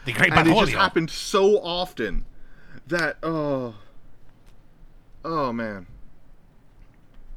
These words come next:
Speaker 1: Oh, that's funny. That is, that is
Speaker 2: It's
Speaker 1: the,
Speaker 2: so bad.
Speaker 1: that's the best
Speaker 2: It's
Speaker 1: visual.
Speaker 2: so, it's so terrible.
Speaker 1: Oh, you wanna hear what's kinda,
Speaker 2: 'Cause
Speaker 1: you wanna hear what's kinda
Speaker 2: they're,
Speaker 1: fucking
Speaker 2: like,
Speaker 1: terrible?
Speaker 2: even the kills are boring.
Speaker 1: Do they
Speaker 2: Like,
Speaker 1: ever
Speaker 2: the one thing a slasher movie kinda has to do right.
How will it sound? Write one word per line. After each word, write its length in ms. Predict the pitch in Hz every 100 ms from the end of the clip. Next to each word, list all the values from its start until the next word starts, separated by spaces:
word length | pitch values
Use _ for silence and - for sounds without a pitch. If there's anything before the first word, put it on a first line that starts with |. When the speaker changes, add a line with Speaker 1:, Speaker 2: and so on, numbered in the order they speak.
| - - -
Speaker 1:
Oh, 100 | 92
that's 180 | 90 -
funny. 320 | - 78 73
That 120 | 80 80
is, 140 | 76
that 200 | - 78
is 80 | 123
Speaker 2:
It's 80 | -
Speaker 1:
the, 60 |
Speaker 2:
so 240 | - 151 131
bad. 320 | 117 104 98 - -
Speaker 1:
that's 100 | 117
the 40 |
best 320 | 101 104 76 -
Speaker 2:
It's 100 | 78
Speaker 1:
visual. 300 | 160 160 147
Speaker 2:
so, 60 | - - _ _ _ _ _ _ _ -
it's 200 | 147 -
so 460 | - - 185 165
terrible. 580 | - 135 123 107 78 - - - - - - -
Speaker 1:
Oh, 120 | 220 208
you 140 | 190
wanna 140 | 359
hear 100 | 294
what's 120 | 285 -
kinda, 160 | 185
Speaker 2:
'Cause 200 | 165 139 151
Speaker 1:
you 80 |
wanna 100 | 208
hear 60 | 262
what's 100 | 240
kinda 80 | 190
Speaker 2:
they're, 0 | 208
Speaker 1:
fucking 260 | 160 -
Speaker 2:
like, 100 | -
Speaker 1:
terrible? 120 | - 240
Speaker 2:
even 260 | 302 330
the 80 | 254
kills 480 | - - 247 208 139
are 80 | 127
boring. 460 | 107 107 87 80 - - _ _ _ _ _ _ _ - - - _ _ _ - - - -
Speaker 1:
Do 60 |
they 60 | 139
Speaker 2:
Like, 40 | 247
Speaker 1:
ever 80 | 185
Speaker 2:
the 40 |
one 120 | 220
thing 160 | 226 269
a 40 | 196
slasher 360 | 208 196 208
movie 180 | 190 175
kinda 200 | 165 147
has 300 | 120 135 -
to 80 | 98
do 140 | 98
right. 280 | 90 73 -